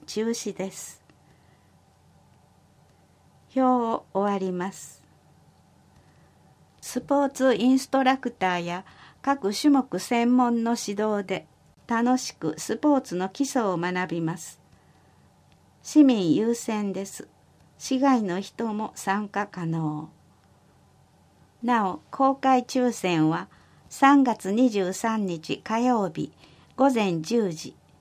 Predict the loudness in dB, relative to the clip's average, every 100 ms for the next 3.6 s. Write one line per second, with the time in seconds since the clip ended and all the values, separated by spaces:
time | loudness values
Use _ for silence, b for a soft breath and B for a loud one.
0 | _ _ _ _ _ _ -2 -2 -4 -2
1 | 0 0 -2 2 4 4 4 4 4 2
2 | -2 -6 -6 -4 -4 -2 -4 -4 -6 -8
3 | -6 -6 -8 -12 -20